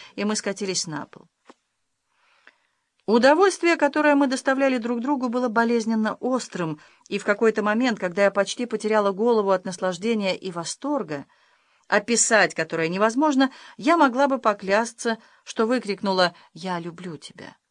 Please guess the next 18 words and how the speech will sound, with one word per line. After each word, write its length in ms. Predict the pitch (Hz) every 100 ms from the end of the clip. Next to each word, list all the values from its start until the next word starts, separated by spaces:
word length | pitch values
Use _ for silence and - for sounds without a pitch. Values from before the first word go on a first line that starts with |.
| _ _ _ _ _ _ _ _ _ _ _
Хотя, 460 | - 180 - 208 208
может 400 | 196 170 160 175
быть, 240 | 202 208
это 220 | - 170
был 180 | 170 185
Том? 380 | 180 277 277 262 _ _ _ _ _ _ _ _ _ _ _ _ _ _ _ _ _ 185
Ранним 400 | 196 196 196 220
утром 320 | 185 175 160
он 160 | 185 185
перенёс 400 | 190 185 180 190
меня 200 | 180 175
в 60 |
спальню. 600 | - - 240 208 160 147 _ _ _ _ _ -
Я 160 | 175
делала 300 | 180 202 196
вид, 200 | 190 202
что 220 | - - 180
сплю, 440 | - 220 233